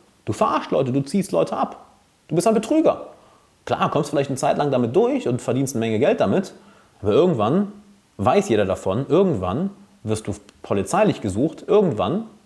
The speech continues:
beißt dir das richtig in den Arsch. Du möchtest durchtrainiert sein und muskulös sein, klar, kannst du den Prozess umgehen. Nimm einfach, nimm einfach Steroide. Nimm einfach Drogen dafür. Boom, auf einmal, zack, bester Körper.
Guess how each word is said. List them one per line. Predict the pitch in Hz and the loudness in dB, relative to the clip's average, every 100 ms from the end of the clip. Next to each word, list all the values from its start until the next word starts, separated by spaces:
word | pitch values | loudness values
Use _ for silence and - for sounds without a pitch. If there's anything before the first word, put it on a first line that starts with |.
| _ _ - | _ _ -18
beißt | - - - | -14 -12 -10
dir | |
das | 139 139 | -10 -8
richtig | 139 135 160 | -10 -8 -8
in | 170 | -6
den | 202 | -4
Arsch. | 254 156 - - _ _ _ - - | -4 -6 -10 -20 _ _ _ -20 -2
Du | 135 | 2
möchtest | 147 151 | 2 2
durchtrainiert | 254 - 185 156 - | 2 2 2 2 0
sein | 127 147 | 0 0
und | 120 117 | -2 0
muskulös | 151 - 120 196 262 | 0 2 2 2 2
sein, | 113 110 | -2 -2
klar, | - - 311 165 | -2 -2 2 2
kannst | 151 139 | 2 -2
du | |
den | 127 | -2
Prozess | 117 123 - | -4 -6 -6
umgehen. | 101 98 | -6 -2
Nimm | 208 | 0
einfach, | 220 170 | 0 0
nimm | 135 190 | 0 0
einfach | - - | 0 -4
Steroide. | - 110 98 98 196 196 110 - - _ _ _ _ 180 | -8 -8 -4 -4 -4 -4 -6 -10 -20 _ _ _ _ -2
Nimm | 208 | 0
einfach | 196 - | 0 -2
Drogen | 135 214 294 277 | 0 2 2 4
dafür. | 208 - 135 107 82 - - _ - | 2 0 -2 -2 -4 -12 -20 _ 0
Boom, | 180 165 156 135 123 117 107 | 4 4 4 4 4 4 2
auf | 120 | 0
einmal, | 127 147 135 135 117 | 0 0 2 2 2
zack, | - 190 - - - - - - - _ - - | 0 -4 -4 -10 -10 -12 -20 -20 -20 _ -6 0
bester | 160 - 143 | 0 2 0
Körper. | 175 165 - - | 2 2 0 -4